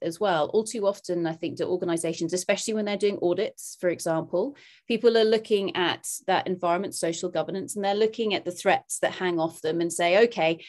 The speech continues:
have we managed to control all of those threats?" Instead of also looking at the upside to say, "Hey, you know what? If we did this properly,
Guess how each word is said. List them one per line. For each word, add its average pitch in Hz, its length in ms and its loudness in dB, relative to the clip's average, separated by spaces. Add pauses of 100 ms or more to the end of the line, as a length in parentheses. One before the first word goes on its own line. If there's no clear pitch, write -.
(100)
have 190 100 -2
we 196 80 4
managed 180 280 0
to 185 80 -8
control 170 500 0
all 165 140 0
of 156 100 -4
those 156 300 -4
threats?" - 460 -6 (280)
Instead 226 300 2
of 202 80 2
also 208 200 2
looking 175 320 -2
at 151 100 -2
the 165 100 -2
upside 165 420 -6
to - 80 -12
say, 185 160 -8
"Hey, 254 500 -6
you 202 120 -6
know 269 160 2
what? 190 300 0 (420)
If - 60 -12
we 233 100 -2
did 285 180 -2
this 254 180 2
properly, 165 580 -4